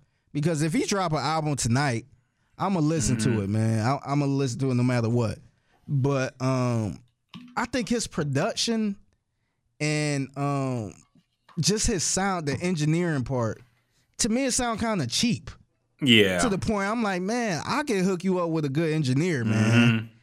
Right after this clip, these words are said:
Speaker 1: It seemed like he don't really put too much into the production. We, we know J-, Jadakiss and Lox and all them, they put a lot into their production, man. They, they,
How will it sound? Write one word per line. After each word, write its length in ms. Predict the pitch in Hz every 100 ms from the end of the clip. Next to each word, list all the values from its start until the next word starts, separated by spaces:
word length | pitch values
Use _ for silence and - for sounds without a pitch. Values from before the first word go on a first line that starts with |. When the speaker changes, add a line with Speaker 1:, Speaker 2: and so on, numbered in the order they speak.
| _ -
Speaker 1:
It 120 | 156
seemed 320 | 180 208 196
like 200 | 180 160
he 120 | 196
don't 240 | 165 165 156
really 200 | 160 139
put 200 | - 160
too 120 | -
much 320 | 160 151 139 135
into 240 | 123 156
the 80 | 120
production. 680 | 117 117 139 - 95 90 -
We, 260 | 151 208 -
we 160 | 160
know 220 | 220 196
J-, 120 | 139 135 151 185 262
Jadakiss 480 | 247 240 208 - 175
and 240 | 151 139
Lox 320 | 151 175 -
and 100 | 160
all 180 | 165 165
them, 240 | 165 170 160 - - -
they 120 | 220 247
put 220 | 240 156
a 60 |
lot 520 | 127 127 143 156 131 - -
into 280 | 135 120 139
their 160 | 127
production, 520 | 120 113 120 - 101 104
man. 300 | 110 113 113
They, 240 | 160 202 - _ _ _ -
they, 360 | 143 190 170